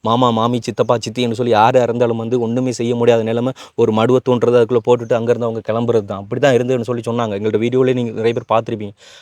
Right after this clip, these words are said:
And அதே மாதிரி இங்கவும் அப்படியே ஒருத்தங்களை கண்டெடுத்து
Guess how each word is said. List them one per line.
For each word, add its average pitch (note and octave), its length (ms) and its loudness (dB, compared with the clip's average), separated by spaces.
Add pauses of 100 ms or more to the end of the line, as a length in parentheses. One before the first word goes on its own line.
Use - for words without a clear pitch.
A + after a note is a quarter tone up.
(220)
And G#2 220 -4
அதே A#2 440 2
மாதிரி C3+ 400 -2
இங்கவும் C3+ 640 -2 (220)
அப்படியே B2+ 340 -2
ஒருத்தங்களை A#2+ 380 -2
கண்டெடுத்து A#2 540 -2